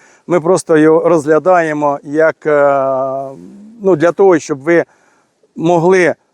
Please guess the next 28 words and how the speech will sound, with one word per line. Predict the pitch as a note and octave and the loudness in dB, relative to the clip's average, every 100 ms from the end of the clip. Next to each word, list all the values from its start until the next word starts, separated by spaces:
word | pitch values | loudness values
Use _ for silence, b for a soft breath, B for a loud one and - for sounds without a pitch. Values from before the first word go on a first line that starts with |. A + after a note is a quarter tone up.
| - | -4
тепер | D#3+ D3+ E3+ D3+ | -4 0 -2 -2
знати, | D3+ G#3+ G3+ E3+ D3+ C#3 | -2 -2 0 0 -2 -2
що | - - D#3+ | -10 -2 -2
і | D#3+ | -2
таке | D#3+ F3 E3 D#3 | -4 -4 0 0
добриво | E3+ D#3 D#3 D3+ | 0 0 2 0
існує, | D#3 F3+ E3+ A#3+ A3 F#3+ D3+ _ _ _ - | 0 -2 -2 0 2 2 0 _ _ _ -4
і | A3 G3 _ B3 _ _ _ _ _ | -2 -2 _ -20 _ _ _ _ _
використати | D3+ A#3 F3 F3+ D#3+ F3 C#3+ E3 | -2 0 0 -2 -2 -6 -6 -4
його | E3+ D#3+ | -2 -2
в | B2 | -4
своїй | - - F3 G3+ | -20 -8 -2 -2
технології | D#3+ C#3+ C#3+ D3 E3 D3+ _ - | -2 -4 -2 0 0 -2 _ -4
вирощування. | C#3+ C#3 - F#2+ G2 C3+ | 0 0 -2 -14 -10 -4
Напишіть | G#3 G#3+ G#3 A3 - | -2 -2 -2 -2 -2
в | |
коментарях, | E3+ E3+ E3 F3+ E3+ C3 | -2 -2 0 2 2 0
друзі, | C#3 C3+ G#2+ b b b b b | -6 -8 -8 b b b b b
а | D3 | -4
чи | G3+ | 0
ви | F#3+ G#3 D3 | 2 2 2
використовували | F3+ F3+ F#3 E3+ G#3+ F#3 D#3+ D3+ | 0 0 -2 0 0 2 2 0
діамоній | C3 C#3 D#3+ D#3+ D#3 D3 | -2 -2 -2 0 -2 -4
фосфат? | - C#3 - A#2+ A2 b b b b | -4 -10 -8 -8 -8 b b b b
При | F#3+ | 0
вирощуванні | G#3+ A#3 G#3+ F#3 F3 F3 | 2 2 0 0 -2 -2
яких | E3+ F#3+ E3 | -2 -4 -4
культур? | E3 C#3+ - A#2+ | -6 -8 -8 -12